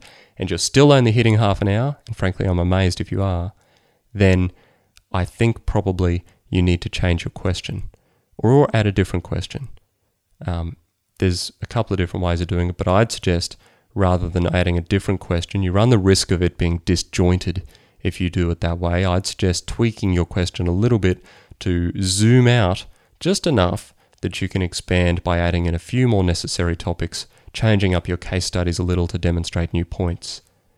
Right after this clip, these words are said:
And that is how you go about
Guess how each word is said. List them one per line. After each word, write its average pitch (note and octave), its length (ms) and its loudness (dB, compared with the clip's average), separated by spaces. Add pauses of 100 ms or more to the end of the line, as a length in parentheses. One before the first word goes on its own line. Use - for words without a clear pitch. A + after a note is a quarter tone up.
(600)
And G2+ 340 0 (400)
that G#2 600 0 (460)
is F#2 160 -2
how F#2+ 120 0
you F2 160 0
go E2+ 260 0
about E2+ 440 -4